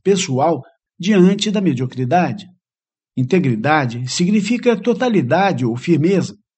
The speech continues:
honestidade e incorruptibilidade. Ser honesto e íntegro requer conhecer a si mesmo e aquilo que você defende. Sendo fiel aos seus valores, você é verdadeiro consigo mesmo, íntegro e justo.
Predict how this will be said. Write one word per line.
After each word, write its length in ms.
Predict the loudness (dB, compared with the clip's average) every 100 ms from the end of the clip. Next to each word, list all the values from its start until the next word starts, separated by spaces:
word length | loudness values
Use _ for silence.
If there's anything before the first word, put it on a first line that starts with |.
| _
honestidade 1000 | 0 2 2 0 -2 0 2 2 0 -4 -2
e 320 | 0 2 0
incorruptibilidade. 1200 | -2 0 0 -2 -4 -4 -2 0 -2 -6 -8 -14 _ _ _ _ _ _ _
Ser 280 | 0 2 2
honesto 560 | 0 0 0 -4 -4
e 180 | -2 0
íntegro 380 | -2 -4 -4 -2
requer 400 | -2 -2 -2 -4
conhecer 540 | -2 0 0 0 0 0
a 60 |
si 160 | 0 0
mesmo 360 | 2 2 0 -6 -16 _ -2
e 120 | -2
aquilo 380 | 0 0 0 -2
que 100 | -4
você 240 | -4 -2
defende. 540 | -4 0 2 2 -2 -10 _ _ _ _ _
Sendo 320 | -6 -2 0 0
fiel 400 | 0 2 4 2
aos 140 | -2
seus 180 | -4 0
valores, 540 | 0 2 2 2 -2
você 320 | -6 -8 -6
é 60 | -2
verdadeiro 600 | -2 0 0 2 0 0
consigo 460 | -6 -10 -8 -2 2
mesmo, 360 | 4 2 -2 -6 _ _ 0
íntegro 680 | 0 0 -4 -2 -4 -6 -12 -2
e 120 | 0
justo. 440 | 2 2 0 -6